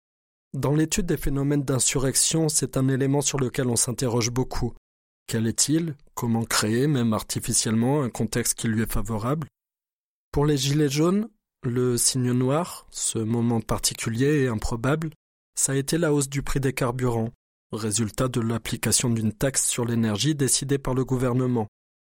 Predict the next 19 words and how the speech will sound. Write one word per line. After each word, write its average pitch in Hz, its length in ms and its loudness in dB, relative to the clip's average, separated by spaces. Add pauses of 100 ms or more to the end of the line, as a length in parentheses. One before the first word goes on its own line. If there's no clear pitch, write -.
(160)
C'était 110 400 -2
au 117 120 2
départ 117 460 -2
une 104 100 0
décision 107 640 0
plutôt 107 360 -4
louable 131 400 2
en 120 80 0
matière 110 340 -2
écologique, 110 680 -2 (340)
faite - 300 -6
pour 143 200 0
l'intérêt 113 380 0
général. 117 520 0 (800)
Alors 131 240 0
pourquoi 226 300 0
ce - 140 0
moment 143 300 2
précisément ? 113 720 -2